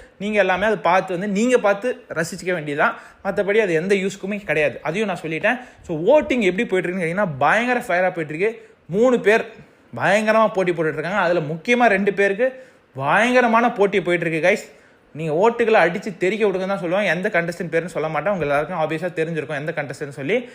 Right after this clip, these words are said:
So, அவங்க ரெண்டு பேருக்கு பயங்கரமா ஓட்டிங் போயிட்டு இருக்கு. நான் உங்களுக்கு அடுத்த வீடியோல நான் உங்களுக்கு யார் ஃபர்ஸ்ட்ல இருக்கா, யார் லாஸ்ட்ல இருக்கான்றத சொல்றேன். டி டி எஃப் டாஸ்க்கும் நிறைய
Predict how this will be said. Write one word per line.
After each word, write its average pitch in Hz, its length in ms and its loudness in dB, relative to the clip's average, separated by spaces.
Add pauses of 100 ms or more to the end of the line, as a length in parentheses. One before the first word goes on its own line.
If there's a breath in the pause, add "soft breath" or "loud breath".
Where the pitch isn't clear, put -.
(260 loud breath)
So, 196 300 6
அவங்க 180 240 2
ரெண்டு 175 200 2
பேருக்கு 202 260 0
பயங்கரமா 247 680 2
ஓட்டிங் 202 340 -2
போயிட்டு 156 160 -4
இருக்கு. 196 340 -4 (220 loud breath)
நான் 143 100 -4
உங்களுக்கு 160 280 -2
அடுத்த 202 240 0
வீடியோல 175 200 -2
நான் 196 180 -6
உங்களுக்கு 139 160 -8
யார் 147 240 0
ஃபர்ஸ்ட்ல 143 200 -12
இருக்கா, 147 220 -4
யார் 143 160 2
லாஸ்ட்ல 135 220 -4
இருக்கான்றத 135 300 -8
சொல்றேன். 147 400 -4 (300 loud breath)
டி 254 160 2
டி 262 120 0
எஃப் - 180 4
டாஸ்க்கும் 180 360 2
நிறைய 165 320 4